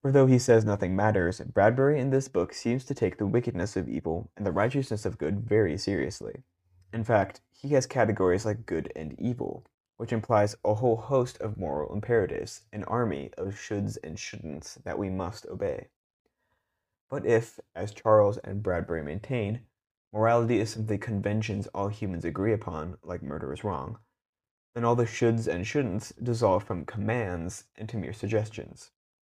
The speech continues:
"Murder is wrong," says who? Who made you,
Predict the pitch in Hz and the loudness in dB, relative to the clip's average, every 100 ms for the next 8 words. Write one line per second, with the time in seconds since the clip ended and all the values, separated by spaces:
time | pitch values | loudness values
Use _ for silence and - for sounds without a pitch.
0 | _ 107 98 90 85 104 87 85 107 135 | _ -6 -2 0 -2 -2 -2 -2 -4 -8
1 | - _ - 82 107 151 131 - _ _ | -14 _ -6 -4 -2 -2 -2 -6 _ _
2 | _ _ - 107 95 101 135 110 113 | _ _ -8 -4 -2 0 2 2 -2